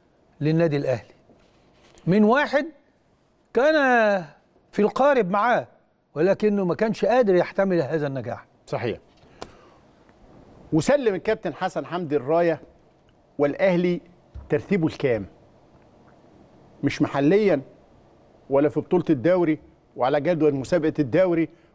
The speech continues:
Speaker 2: ولا متخانقين في، على نقطتين، ولا أصل الأهلي بتتأجل له مباريات، ولا أفريقيًا والنادي الأهلي نادي القرن والكابتن صالح بيتسلم الوسام التاريخي.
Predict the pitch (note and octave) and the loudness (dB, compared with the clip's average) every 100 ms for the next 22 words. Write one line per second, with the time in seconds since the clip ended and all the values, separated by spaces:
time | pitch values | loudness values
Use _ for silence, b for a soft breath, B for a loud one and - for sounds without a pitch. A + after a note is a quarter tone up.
0 | b - F3 E3+ D#3+ - D3 F#3 F#3 - | b -2 0 0 -2 -2 -2 -2 -4 -4
1 | - D3 C#3+ B2+ D3+ D3+ D#3 C#3 - F#3 | -2 2 2 2 0 -2 -4 -8 -2 2
2 | F3+ D3+ b b b D#3 E3 - D#3 F3+ | 2 -2 b b b 0 0 0 0 2
3 | F3+ D3+ D3+ C#3+ C#3 F3 E3 D3 D3 D3 | 0 -2 -4 -2 0 2 2 2 4 4
4 | E3 G3 D#3 - _ _ _ _ b b | 4 2 0 -10 _ _ _ _ b b
5 | b - G3+ A3 F#3+ F3 F3+ G3+ A3 G3 | b 0 2 2 0 -2 -4 0 2 2
6 | D#3+ E3 E3 F3 F#3+ F3+ E3+ E3+ D#3 - | 0 0 0 2 2 2 -2 -2 -4 -2
7 | G3 F3 D3 F#3+ D#3 D#3+ D3 F#3 E3+ - | 0 0 -2 -2 -2 -2 0 0 0 -4
8 | b b b C#3 D#3 D#3 - F#3 E3+ D#3 | b b b -2 0 0 2 2 2 0
9 | D3 F3+ E3+ - D#3 F#3 E3+ - | 0 0 -2 0 -2 0 -4 -8